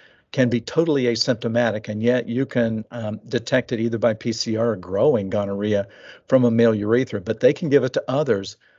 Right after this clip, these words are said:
who can become symptomatic. Um, if you look at the rectal area,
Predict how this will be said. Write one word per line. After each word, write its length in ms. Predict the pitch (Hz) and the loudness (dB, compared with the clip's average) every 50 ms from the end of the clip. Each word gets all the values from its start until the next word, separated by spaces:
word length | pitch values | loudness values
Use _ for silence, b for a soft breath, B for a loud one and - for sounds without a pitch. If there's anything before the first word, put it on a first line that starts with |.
| b b b | b b b
who 180 | - 123 110 | -6 -6 -6
can 320 | - - - 139 143 160 151 | -6 -6 -6 -4 -2 -2 -2
become 320 | 143 127 - 123 107 107 | -4 -4 -4 -4 -6 -6
symptomatic. 840 | 104 - - 113 107 - - 104 104 101 95 90 85 80 - - - _ _ _ _ _ _ _ b b b b b b b b b b b b _ - | -6 -4 -4 -4 -4 -6 -8 -6 -6 -6 -6 -8 -10 -12 -14 -18 -20 _ _ _ _ _ _ _ b b b b b b b b b b b b _ -4
Um, 500 | 131 123 117 117 117 113 110 113 110 98 _ _ _ _ _ _ _ _ _ _ _ _ _ _ _ _ _ _ _ _ _ _ _ _ _ _ _ _ _ _ _ _ _ _ _ _ _ _ _ _ _ - | -2 0 2 2 2 2 0 -2 -6 -10 _ _ _ _ _ _ _ _ _ _ _ _ _ _ _ _ _ _ _ _ _ _ _ _ _ _ _ _ _ _ _ _ _ _ _ _ _ _ _ _ _ 0
if 160 | - 147 - | 0 0 2
you 80 | - 135 | 2 4
look 160 | 143 165 - | 4 4 4
at 80 | 147 - | 2 -2
the 100 | - 120 | -4 -4
rectal 420 | 104 120 151 175 - - 160 156 - | -2 0 0 0 0 -2 -2 -2 0
area, 480 | - 147 143 143 139 139 143 143 143 | 0 0 0 0 2 2 2 0 0